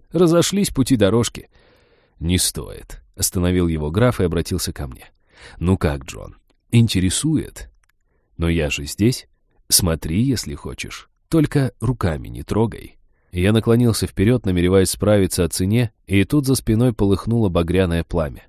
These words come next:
Позабытый всеми барон вскрикнул, не удержал вытащенный из моего инвентаря зачарованный череп и уронил его на пол. Охранные чары госпожи Багряной Луны изуродовали кровопийце кисть,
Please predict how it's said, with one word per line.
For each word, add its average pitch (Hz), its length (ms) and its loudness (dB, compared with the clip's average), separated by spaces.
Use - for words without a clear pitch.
Позабытый 113 480 4
всеми 131 280 2
барон 101 420 4
вскрикнул, - 640 0
не 98 120 4
удержал 139 440 6
вытащенный 120 560 2
из 110 220 -4
моего 117 320 4
инвентаря 104 440 2
зачарованный 92 540 2
череп 135 420 2
и 127 80 4
уронил 120 420 4
его 101 220 2
на 101 180 2
пол. - 280 -12
Охранные 107 640 4
чары 113 340 4
госпожи 95 400 0
Багряной 98 420 2
Луны 95 380 2
изуродовали 104 680 2
кровопийце 98 640 0
кисть, - 500 0